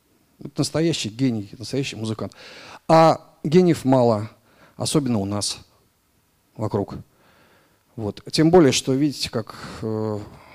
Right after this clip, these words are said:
всё время меняются ориентиры. Теперь для нас музыка — это шоу-бизнес в основном, да, и,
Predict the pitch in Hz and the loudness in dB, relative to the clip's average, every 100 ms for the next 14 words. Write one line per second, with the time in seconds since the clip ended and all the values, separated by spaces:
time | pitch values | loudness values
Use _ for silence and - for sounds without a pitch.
0 | - - _ _ _ _ _ _ _ - | -20 -20 _ _ _ _ _ _ _ -18
1 | 127 - 135 120 131 127 113 - 110 110 | -8 -2 0 2 2 2 0 -2 -2 0
2 | 117 131 139 165 127 110 107 _ _ - | 0 -2 -2 -2 -2 -4 -10 _ _ -20
3 | - 127 113 107 - 110 113 117 110 - | -10 -8 -8 -10 -16 -8 -6 -4 -4 -8
4 | - - _ - - _ - 135 131 117 | -10 -18 _ -20 -20 _ -4 -2 -2 -4
5 | 107 107 - 104 - 117 120 151 135 117 | -6 -6 -6 -6 -4 -4 0 -2 -2 -4
6 | 104 - 117 117 107 107 135 139 135 110 | -8 -8 -6 -6 -4 0 0 0 -6 -8
7 | 104 104 | -6 -6